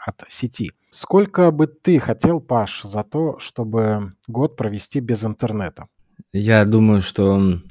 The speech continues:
Speaker 2: э, я бы ни за какие деньги не отказался от интернета.
Speaker 1: Почему?
Speaker 2: Ну, тут, э, ну, не знаю, мне кажется, что интернет уже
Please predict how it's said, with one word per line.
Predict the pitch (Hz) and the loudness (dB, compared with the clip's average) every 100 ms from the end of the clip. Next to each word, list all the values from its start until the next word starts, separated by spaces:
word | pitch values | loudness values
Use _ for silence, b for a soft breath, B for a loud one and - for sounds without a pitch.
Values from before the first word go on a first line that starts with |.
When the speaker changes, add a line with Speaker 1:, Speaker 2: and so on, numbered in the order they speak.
| - | -14
Speaker 2:
э, | - 80 78 78 - - | -10 -8 -6 -8 -8 -4
я | 98 107 | 0 2
бы | 104 | 4
ни | 139 | 4
за | 131 | 2
какие | 107 - - 90 | -2 -10 -6 -4
деньги | - 76 67 - 90 | -2 -2 -2 -6 -6
не | - 92 | 0 0
отказался | - 82 85 107 - | 0 -2 0 -2 -4
от | - | -6
интернета. | 90 78 - 69 - - - _ _ | -6 -6 -6 -6 -6 -10 -12 _ _
Speaker 1:
Почему? | - 123 160 175 104 85 - _ _ _ - | 2 4 6 4 4 0 -12 _ _ _ -8
Speaker 2:
Ну, | 110 139 131 | 0 0 2
тут, | 151 147 127 | 0 -2 0
э, | 123 123 - | 2 0 0
ну, | 143 | -2
не | |
знаю, | 110 - 82 82 | -2 -4 -6 -4
мне | 95 139 | 0 0
кажется, | 135 113 104 98 | 0 -2 -4 -8
что | 95 - 101 95 90 87 - | -8 -2 0 0 -2 -4 -2
интернет | 110 - 117 110 | -2 0 0 0
уже | 95 101 101 95 90 | -2 0 2 0 -2